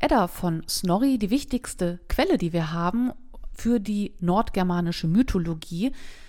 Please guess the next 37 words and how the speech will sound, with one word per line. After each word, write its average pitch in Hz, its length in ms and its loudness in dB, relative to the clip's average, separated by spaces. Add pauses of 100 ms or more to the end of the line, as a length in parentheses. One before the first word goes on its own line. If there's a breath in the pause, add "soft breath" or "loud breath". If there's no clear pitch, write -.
(400 loud breath)
neben 247 460 6
diesen 180 320 0
Götterliedern, 185 640 4
die 202 200 -2
wir 185 240 2
eben 226 360 4
in 180 180 0
der 170 120 2
Lieder-Edda 165 600 0
haben, 170 300 -2
also 165 500 -4
aus 160 240 -6
dem 160 260 -6
Codex - 600 -6
Regius. - 560 -6 (840)
Ja, 180 200 2
und 180 340 -4
s-, - 420 -10
die 175 120 -2
Snorra-Edda, 269 640 -2
die 220 240 -6
lässt 196 420 -6
sich 185 420 -8
neben 175 360 -2
dem 147 200 -8
Prolog 180 640 -6
in 202 240 -6
drei 160 240 -8
Teile 208 380 -6
teilen, 185 400 -6
und 160 200 -8
zwar 160 500 -10 (180)
in 160 160 -6
den 156 180 -12
ersten - 340 -14
Teil 151 420 -12
Gylfaginning. 240 840 -2